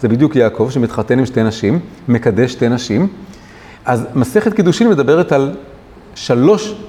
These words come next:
דרכים שבהם האיש יכול לקדש את האישה, כן? הלשון שם זה, "בשלוש דרכים האישה נקנית,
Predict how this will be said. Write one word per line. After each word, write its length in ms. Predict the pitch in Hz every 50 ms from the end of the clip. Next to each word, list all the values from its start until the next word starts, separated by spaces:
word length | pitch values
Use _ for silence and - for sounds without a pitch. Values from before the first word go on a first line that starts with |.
| - - 127
דרכים 560 | 113 131 123 - - - - 170 180 214 214
שבהם 400 | - - 131 117 120 127 139 139
האיש 280 | 127 127 131 - - - - - - - - -
יכול 240 | 127 120 - 127 131
לקדש 360 | - - 120 98 117 117 -
את 60 | -
האישה, 360 | 127 113 110 104 - - 98 87 92 -
כן? 240 | - 135 151 160 -
הלשון 640 | - 107 107 107 107 113 110 107 98 - 147 151 135
שם 180 | - 131 117
זה, 140 | 98 107 107 107 107 107 - - - 120
"בשלוש 340 | 110 - - 120 151 151 123
דרכים 380 | 135 110 98 - 139 139 131 139 - - - - -
האישה 300 | 113 104 95 - - 110
נקנית, 500 | 95 85 - - 156 214 240 240 -